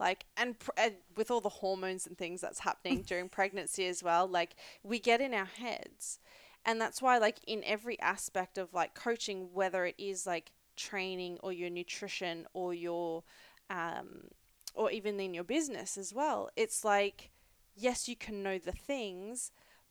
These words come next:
Speaker 1: but having someone else there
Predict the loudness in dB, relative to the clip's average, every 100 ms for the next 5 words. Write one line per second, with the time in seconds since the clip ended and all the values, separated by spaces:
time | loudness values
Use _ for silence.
0 | 2 4 6 2 _ _ -14 -8 -4 -2
1 | -2 0 0 2 0 0 -4 -2 -2 -2
2 | -2 -4 -2 0